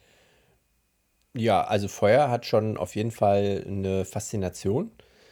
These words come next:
Ähm, jetzt so in der Weihnachtszeit, wenn dann überall Kerzen rumstehen und dann auch schon mal <laughs> irgendwie Streichhölzer, äh, aus Versehen irgendwo rum,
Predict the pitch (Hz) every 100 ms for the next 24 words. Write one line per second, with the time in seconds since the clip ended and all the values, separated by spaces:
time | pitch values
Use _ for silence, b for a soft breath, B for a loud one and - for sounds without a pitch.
0 | b - 110 101 95 95 95 90 92 95
1 | 101 - - 98 - 98 95 90 98 117
2 | - - 110 104 101 101 98 98 92 -
3 | 90 - 104 98 110 - 107 113 107 -
4 | - - - - - 95 98 98 - 110
5 | - 107 104 107 B B B - - 98
6 | 92 - - 131 113 - 120 113 113 B
7 | B B - 107 107 104 104 104 - 110
8 | 107 117 98 110 113 107 104 98 104 117
9 | 117 67 50 - -